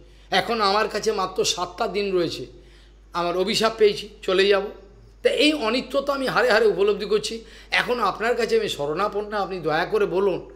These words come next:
"অথ পৃচ্ছামি", অথ মানে, অথ মানে এই জগতের যে অনিত্যতা উপলব্ধি করার পর, অথ, অথ, অত, অথাত এটাকে বলে। ব্রহ্ম জিজ্ঞাসা যে তত্ত্ব জিজ্ঞাসা, অথচ তত্ত্ব জিজ্ঞাসা,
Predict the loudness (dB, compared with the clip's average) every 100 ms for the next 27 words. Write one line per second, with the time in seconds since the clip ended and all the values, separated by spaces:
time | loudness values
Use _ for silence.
0 | -20 -20 -20 -4 -2 2 2 2 -2 0
1 | 2 2 0 -2 -2 0 0 2 0 -4
2 | -16 -20 -20 -20 -20 -20 -12 -6 -2 0
3 | 0 2 2 0 0 0 -2 0 0 0
4 | -2 -2 -2 -2 0 0 0 -2 0 0
5 | 4 6 6 4 -2 -2 2 2 2 -6
6 | -20 -20 -20 -20 -10 -2 0 0 0 2
7 | 2 2 -2 -6 -18 -20 -20 -20 -14 0
8 | 0 4 4 6 4 4 -8 -18 -4 0
9 | 0 0 -6 -8 -14 -20 -20 -20 -20 -20
10 | -2 2 4 2 0 0 -2 0 -4 -4
11 | -10 -20 -20 -6 -2 0 2 4 4 2
12 | 0 0 -2 0 -4 -4 -12 -10 -8 -2
13 | -2 -2 0 0 2 2 2 -2 -2 -2
14 | -4 -8